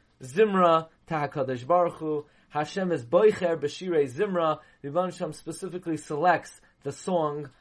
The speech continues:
of David HaMelech. So Adam gave David seventy years.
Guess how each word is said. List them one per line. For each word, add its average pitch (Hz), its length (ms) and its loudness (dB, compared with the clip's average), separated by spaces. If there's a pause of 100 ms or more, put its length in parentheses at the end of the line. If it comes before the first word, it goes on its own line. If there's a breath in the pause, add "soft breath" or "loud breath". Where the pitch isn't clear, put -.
(120)
of 139 180 -4
David 135 220 4
HaMelech. 113 380 -8 (340 soft breath)
So 185 500 0
Adam 196 360 0
gave 156 440 -2
David 147 460 4 (180)
seventy 156 580 -4
years. 104 400 -2